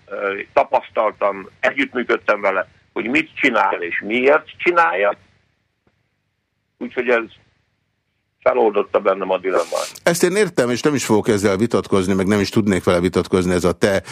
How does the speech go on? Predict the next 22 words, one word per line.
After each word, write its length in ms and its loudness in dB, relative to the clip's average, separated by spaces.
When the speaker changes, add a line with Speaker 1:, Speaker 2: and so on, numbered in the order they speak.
Speaker 2:
eh, 260 4
egyéni 380 2
felelősségvállalásod. 1500 2
Eh, 380 4
de 80 4
én 120 2
azt 160 0
kérdezem 400 0
tőled, 600 0
eh, 400 2
speciál, 680 0
eh, 100 2
Horn 240 2
Gyulának 420 2
ez 100 0
a 60 2
tevékenysége 880 2
azon 200 2
kevesek 460 0
közé 240 0
tartozik, 480 0
amiről 420 0